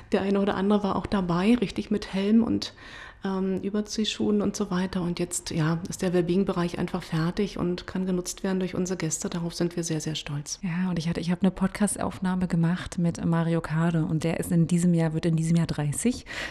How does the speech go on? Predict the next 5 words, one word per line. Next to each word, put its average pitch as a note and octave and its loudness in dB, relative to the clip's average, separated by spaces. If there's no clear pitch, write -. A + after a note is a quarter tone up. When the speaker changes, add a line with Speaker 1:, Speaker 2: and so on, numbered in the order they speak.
Speaker 2:
beziehungsweise E3 4
hat - -2
dreißigjähriges F3+ 2
Bestehen F#3 4
und E3+ 2